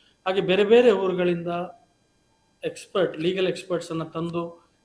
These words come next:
ಸೆಮಿನಾರ್‌ಗಳನ್ನ ಕಾಲ ಕಾಲಕ್ಕೆ ನಡೆಸುವಂಥದ್ದು ಇದು ನಮ್ಮ ಉದ್ದೇಶ ಆಗಿರುತ್ತೆ. ನನ್ನ, ನಮ್ಮ ಗವರ್ನಿಂಗ್ ಕೌನ್ಸಿಲ್‌ನಲ್ಲೂ ಕೂಡ ಈ ರಾಜ್ಯದ ಹಿರಿಯ,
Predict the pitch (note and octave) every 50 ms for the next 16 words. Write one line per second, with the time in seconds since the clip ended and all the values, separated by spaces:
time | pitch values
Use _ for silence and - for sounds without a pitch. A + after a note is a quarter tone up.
0 | _ - - F3+ F3 F#3+ G3 G#3 G#3 G3 F#3 F3+ F3+ E3+ E3+ E3 E3 D#3 - D3+
1 | D#3 E3+ F3+ F3 F3 F3+ E3 E3 D#3 - D#3+ D3+ D3 D3 D3 - - D#3 D3 D3
2 | - D#3+ D#3 F3 G3 F3 D#3+ D#3 D#3+ D3+ D3 C#3+ C3+ B2+ C3 - D#3 D#3 D3+ -
3 | D3+ C#3+ C#3 - - - _ _ _ _ _ _ _ _ _ _ _ _ _ _
4 | _ _ _ _ _ _ _ - D#3+ D#3 D#3 D#3+ D#3 D3+ C#3+ C#3 C#3+ - - -
5 | D3+ D#3 D3+ C#3+ D#3 D#3+ F3+ F3+ F3+ F#3+ F3 F3+ E3+ E3 D#3+ D#3 - - E3 D#3+
6 | D#3+ D#3 D#3+ D3+ - - F#3 G3+ F#3+ D3 C#3 - - - D3+ D3 D#3 D#3+ D#3 D#3
7 | D#3+ D#3+ D#3 D#3+ D#3 D#3+ - _ _ _ _ _ _ - D3+ D#3 E3+ F3 E3+ D3+